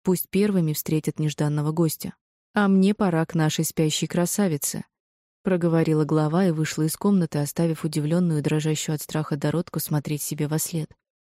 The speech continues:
Весь день Ева старалась показать себя с лучшей стороны. Откинув спесь и гордость, она наносила воды в дом и вымыла полы, вычистила печь, став чумазой настолько, что после потребовалось вымыться самой.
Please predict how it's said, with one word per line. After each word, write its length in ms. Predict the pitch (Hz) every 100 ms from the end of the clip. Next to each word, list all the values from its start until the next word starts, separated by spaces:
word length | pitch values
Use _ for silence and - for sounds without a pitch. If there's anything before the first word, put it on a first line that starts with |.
| _ _
Весь 280 | 202 226 214
день 220 | 180 226
Ева 240 | 220 190 190
старалась 500 | - 170 170 175 -
показать 400 | 160 160 165 165
себя 240 | - 160
с 140 | 156 -
лучшей 260 | 156 165
стороны. 540 | 156 165 170 175 160 156 _ _ _
Откинув 460 | 185 - 240 226
спесь 340 | - 214 214 196
и 40 |
гордость, 460 | 175 202 202 175 170
она 180 | 160
наносила 540 | 170 165 160 - 165 156
воды 260 | 156 151
в 100 | 156
дом 260 | 160 180 185
и 20 |
вымыла 320 | 160 151 151
полы, 480 | 143 147 147 175 180 -
вычистила 600 | 196 214 202 - 175 170
печь, 320 | 175 190 -
став 260 | - 156
чумазой 440 | - 165 160 156 156
настолько, 540 | 156 - 180 196 -
что 200 | 151 160
после 320 | - 180 -
потребовалось 760 | - 143 - 156 156 156 151 -
вымыться 380 | 147 147 - 160
самой. 420 | 175 180 160